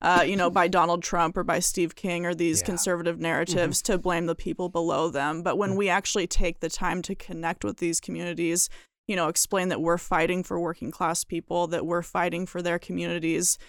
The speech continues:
Speaker 1: um, it really can make the difference. But it's
Speaker 3: Yeah.
Speaker 1: just the Democratic Party for so long has said,
Speaker 3: Yeah.
Speaker 1: you know, "This is a safe blue district. This is a red district." We
Speaker 3: Yeah.
Speaker 1: need to start looking at all the districts as these are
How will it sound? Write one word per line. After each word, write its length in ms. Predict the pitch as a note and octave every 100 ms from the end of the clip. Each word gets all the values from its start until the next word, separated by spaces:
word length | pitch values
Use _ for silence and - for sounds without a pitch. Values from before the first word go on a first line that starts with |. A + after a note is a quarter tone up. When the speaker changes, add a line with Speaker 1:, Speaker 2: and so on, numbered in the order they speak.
| _ _ -
Speaker 1:
um, 440 | F3+ D#3+ E3 D3+ - _ -
it 140 | G#3
really 260 | G#3+ A#3 A3+
can 220 | B3 A3+
make 160 | G#3+
the 80 | G3+
difference. 400 | F3+ A3 A3+ F#3
But 80 | G3+
it's 100 | F#3
Speaker 3:
Yeah. 40 |
Speaker 1:
just 120 | G#3 A3+
the 80 |
Democratic 460 | G#3 G3+ G3 G#3+ F#3+
Party 260 | - G3+ F#3+
for 160 | G3+
so 260 | F#3+ G3+ F#3+
long 300 | F3+ F#3 G3+
has 260 | G3 F3
said, 360 | F3 - F3+ D#3+
Speaker 3:
Yeah. 60 | G3
Speaker 1:
you 60 |
know, 140 | F3 E3+
"This 220 | F3+ -
is 100 | E3+
a 60 |
safe 320 | F3+ A#3 A3 G#3+
blue 180 | G#3+
district. 400 | G3 G3 - G3
This 160 | F#3 E3+
is 100 | D#3+
a 60 | E3
red 240 | G#3+ A3
district." 520 | G3+ G3+ A3 F#3 F#3 - - _
We 80 | A3
Speaker 3:
Yeah. 40 | A3
Speaker 1:
need 80 |
to 80 | A3
start 300 | - A3 D#3+
looking 420 | F#3+ F#3+ F#3 F3+
at 140 | F3 - F#3
all 240 | F#3 G#3+
the 100 | G#3
districts 540 | F3 E3 - F3 E3+
as 300 | F3 F3+ F3+
these 260 | F3+ F3 E3
are 300 | F#3 E3